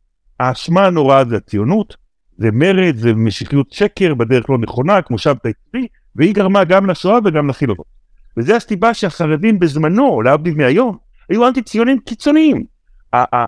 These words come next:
ה-, הרבנים שלהם דרשו מהציבור, למשל, לא לברוח לישראל, למי שיכל, ואתה בא מאזור שיכלו, כי זה חטא נורא. התשובה השנייה,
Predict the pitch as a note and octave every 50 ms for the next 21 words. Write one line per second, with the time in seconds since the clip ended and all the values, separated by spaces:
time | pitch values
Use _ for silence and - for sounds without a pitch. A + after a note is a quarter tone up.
0 | - A#2+ A#2+ - - A#2+ A#2+ A#2+ C3 B2 B2 D3 F3+ A#3+ C4+ B3 - B3 A3+ G#3
1 | F#3 E3 - - - _ _ _ _ _ - - D#3+ D#3 C#3 B2+ - - B3 C#4+
2 | C4+ B3 G3+ - - F#3 E3+ F#3+ B3 A3 G3+ F#3 D#3+ - F#3+ E3+ F3+ G#3 A3+ F3+
3 | D#3+ F#3 A#3 A3 - G#3 G3+ F3 - - G3 A#3+ G#3+ E3 D3 E3+ F3 - G3+ F3
4 | C#3+ - - B3 C4 A3 D3 B2 A2 - D#3 D#3+ D#3 - _ _ _ _ _ -
5 | D3+ F3 F3+ E3+ C#3+ A2+ C3 F3 F#3 E3+ - E3+ D3 A#2+ - - D#3+ G#3 D4 D4
6 | G#3+ - - _ - - _ - - _ - _ _ _ - D3+ C3+ G#3 B3+ B3+
7 | A3+ - _ _ - - D3+ D3 - B2+ F#2+ - - - _ _ _ _ _ -
8 | _ _ _ _ _ _ _ _ _ _ _ _ _ _ _ _ _ _ _ _
9 | _ _ C#3 - - E3 C#3 F3 A3 A#3+ G#3 - - G3+ G3 D#3 A2 G#2